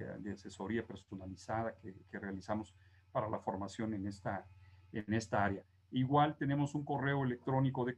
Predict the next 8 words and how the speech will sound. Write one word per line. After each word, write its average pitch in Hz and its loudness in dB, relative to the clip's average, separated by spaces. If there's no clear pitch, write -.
de, 120 0
de, 117 0
de 110 -2
comunicación 127 2
que 113 -2
se 113 -4
llama, 127 2
eh, 101 2